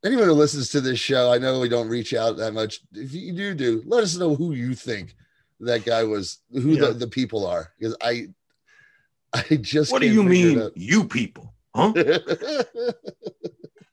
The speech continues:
Speaker 1: So, and then Captain Cold and Heatwave,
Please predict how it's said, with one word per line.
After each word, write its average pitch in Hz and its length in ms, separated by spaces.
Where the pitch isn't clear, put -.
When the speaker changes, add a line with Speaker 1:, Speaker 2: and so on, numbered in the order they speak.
Speaker 1:
So, 139 580
and 147 100
then 123 300
Captain 170 320
Cold 175 300
and - 40
Heatwave, 160 600